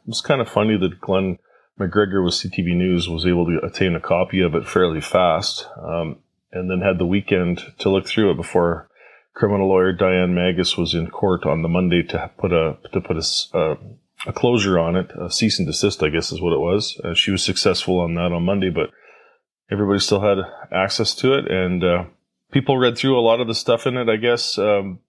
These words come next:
realized that, that we were in conversation with some pretty influential people across the country. One was Brad Wall, Premier Brad Wall of Saskatchewan, one of the best premiers,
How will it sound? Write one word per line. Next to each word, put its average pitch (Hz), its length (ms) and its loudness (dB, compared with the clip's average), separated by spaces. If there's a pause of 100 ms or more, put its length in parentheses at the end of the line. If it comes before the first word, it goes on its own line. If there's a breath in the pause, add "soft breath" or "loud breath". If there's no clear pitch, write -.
(420)
realized 117 600 2
that, 101 280 -2
that 104 140 -4
we 120 160 0
were 127 100 -2
in 117 100 -6
conversation 117 600 -2
with 104 120 0
some 110 160 -2
pretty 113 420 -2 (560)
influential 107 580 2
people 98 380 0
across 85 360 0
the - 60 -8
country. 92 380 -2
One 95 220 2
was 110 160 2
Brad 101 340 2
Wall, 92 260 2
Premier 104 340 -4
Brad 92 260 2
Wall 92 240 4
of 90 60 -6
Saskatchewan, 90 640 0
one 87 100 -2
of 87 80 -2
the 85 120 -2
best 90 220 0
premiers, 95 640 -2